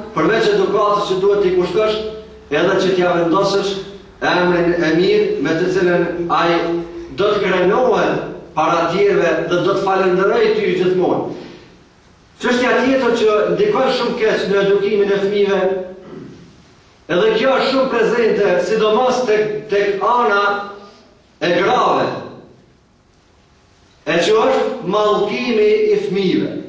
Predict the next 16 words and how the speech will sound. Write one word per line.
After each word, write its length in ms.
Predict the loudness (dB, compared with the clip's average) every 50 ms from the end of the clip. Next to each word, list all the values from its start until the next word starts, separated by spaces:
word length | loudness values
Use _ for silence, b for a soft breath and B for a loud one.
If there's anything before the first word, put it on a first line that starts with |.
| -18 -20 -20 -20 -20 -20 -20 -20 -20 _ _ -20 -20 -20 -20 -20 -20 -20 _ _ _ -20 -20 _ -20 -20 -20 _ -20 B B B B B B B B B -4
Kjo 120 | -2 0 0
është 280 | 2 2 0 0 0 -2
një 160 | -2 -2 0
gjë 160 | 0 0 0 0
shumë 280 | 0 0 0 0 2
e 80 | 2 2
rrezikshme, 560 | 2 2 2 0 0 0 0 0 -2 -2 0 0
ndashëm 380 | 0 0 0 0 0 -2 -2 0
vëllezër 300 | 0 0 2 2 0 0
besimtar. 540 | -2 -2 -2 -4 -4 -2 -2 0 0 -2 -2 -4 -8 -12 -16 -18 -20 -20 -20 B B B B B B B B B B
Ta 160 | -4 -2 0
mallkosh 560 | 2 2 2 2 2 2 2 0 0 0 -2
fëmijën 300 | -2 -2 -2 -2 -2 0 0
tënd, 300 | 0 0 0 0 -2 -2
fëmia 280 | -2 -2 0 0 0 2
ndoshta, 360 | 2 2 0 0 2 2 0